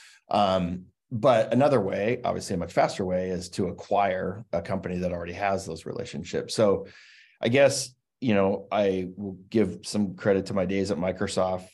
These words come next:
I ran a bunch of acquisitions, you know, back in those days. And, and I guess I learned quite a bit on the right way to do acquisitions and, frankly, the wrong way to do acquisitions, 'cause I, I did a couple of those at Microsoft, and some were wrong.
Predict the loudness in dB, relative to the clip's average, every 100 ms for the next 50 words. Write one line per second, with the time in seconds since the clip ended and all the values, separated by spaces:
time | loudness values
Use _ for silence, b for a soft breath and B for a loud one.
0 | -10 -4 -4 -4 -2 2 2 2 0 -4
1 | -4 -2 -2 -2 -4 -2 -4 -4 -4 -2
2 | 0 -2 -4 -14 _ _ -4 -4 -4 -8
3 | 0 0 0 0 2 0 0 -4 -2 -4
4 | -4 -4 -6 -10 -8 -6 -4 -6 -10 -10
5 | 0 0 0 -12 b b b b b 2
6 | 4 4 4 2 4 4 4 4 2 -4
7 | 0 2 2 0 2 2 2 -4 -6 -4
8 | -6 -2 -2 0 -4 -2 0 0 -2 -6
9 | -6 -6 -6 -8 -8 -8 -6 -4 -4 -4
10 | -6 -4 0 0 2 -2 -2 -4 -4 -6
11 | -8 -10 -2 -2 -2 -6 -4 -2 0 2
12 | 2 0